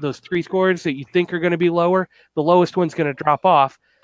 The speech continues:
but you've got all your big point players on the field already, so you don't ever have to worry about possibly losing an eight or a ten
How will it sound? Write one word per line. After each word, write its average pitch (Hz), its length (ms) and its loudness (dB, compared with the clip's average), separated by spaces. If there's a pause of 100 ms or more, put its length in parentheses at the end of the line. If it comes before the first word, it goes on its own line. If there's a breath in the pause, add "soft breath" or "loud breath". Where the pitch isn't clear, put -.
(100)
but 175 120 2
you've 160 120 -8
got 165 120 2
all 170 120 4
your 147 100 0
big 151 240 -4
point 170 260 -2
players 139 440 -4
on 156 160 2
the 143 60 -6
field 147 280 -4
already, 139 440 0
so - 120 -10
you 143 80 -2
don't 156 220 -2
ever 147 160 -4
have 139 160 -2
to 143 80 -10
worry 139 240 -2
about 127 340 -2 (380)
possibly 147 480 -2
losing 139 420 -4
an 123 80 -6
eight 135 180 -4
or 127 120 -6
a 123 80 -6
ten 135 500 0